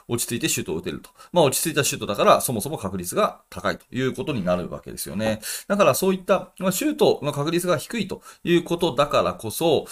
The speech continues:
えー、シュートそのものの練習、これももちろん間違いではないんだけれども、まあ、すぐにね、えー、改善できる部分ということでいくと、そういった、えー、ブレイク局面の整理、相手のディフェンスが、えー、カバー、ローテーションしてきた時の、まあ、こちらの、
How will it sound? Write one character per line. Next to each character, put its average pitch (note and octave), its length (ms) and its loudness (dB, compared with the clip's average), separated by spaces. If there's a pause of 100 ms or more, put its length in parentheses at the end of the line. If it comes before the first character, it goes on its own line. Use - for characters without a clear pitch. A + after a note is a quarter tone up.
(180)
え B2+ 140 2
ー、 - 20 -2
シ D#3 160 0
ュ - 60 0
ー - 20 -10
ト C3 100 2
そ C3 140 -4
の C#3 80 -2
も C#3 100 -4
の C#3 100 -4
の A2+ 120 -2
練 A2+ 160 -2
習、 - 200 -4
こ - 120 -2
れ F3+ 80 4
も F#3+ 100 4
も F3 80 0
ち F3+ 100 -2
ろ E3+ 80 0
ん A#2 40 -2
間 A2+ 80 2
違 D3+ 240 0
い - 20 -2
で B2 60 0
は G#2+ 100 2
な A2+ 80 0
い A#2 40 -4
ん A2+ 40 -4
だ F#2 60 -4
け F2+ 80 -12
れ D#2+ 100 -10
ど E2+ 80 -6
も、 B2+ 320 -2 (220)
ま F#3+ 80 0
あ、 E3+ 40 2
す - 200 4
ぐ B3+ 100 0
に G2 100 -2
ね、 E2+ 180 -4 (180)
え B2+ 140 2
ー、 - 20 2
改 C#3+ 240 2
善 C#3 160 0
で C#3 100 -2
き C3+ 100 -6
る C#3 80 -4
部 C3+ 120 -4
分 D3 180 -8
と D#3+ 120 -4
い C#3+ 60 0
う C#3 60 -6
こ C#3+ 100 -12
と D3 200 -6
で B2+ 80 0
い D3 180 -6
く F#3+ 160 -6
と、 A3+ 400 0 (160)
そ D#3 200 -2
う D3+ 40 2
い C#3+ 80 -4
っ - 40 -20
た、 - 420 4
え B2+ 100 -2
ー、 A#2 80 -2
ブ A#2 100 0
レ D3+ 100 2
イ C#3+ 60 -2
ク C#3+ 80 -14
局 C3+ 200 -4
面 F2 140 -2
の D#2 60 -6
整 G#2+ 200 -2
理、 - 180 -10
相 C3 180 2
手 C3+ 60 -8
の B2+ 120 -2
デ A#2 100 -2
ィ - 20 0
フ B2+ 60 0
ェ B2+ 60 -2
ン B2 40 -4
ス B2+ 100 -4
が、 D#3 280 6
え A#2 100 4
ー、 A2 40 0
カ C3 120 0
バ G2 260 4
ー、 - 60 -6
ロ B2 120 0
ー - 20 -2
テ B2 100 -2
ー A#2+ 40 0
シ - 60 -6
ョ G#2+ 60 0
ン G2 40 -2
し - 60 -8
て C3 80 -2
き C3 60 -10
た B2 80 -2
時 G#3 220 0
の、 C3 180 -2
ま B2 80 -2
あ、 A#2 40 -2
こ A2+ 120 -6
ち - 80 -4
ら A#2 80 4
の、 A2 220 0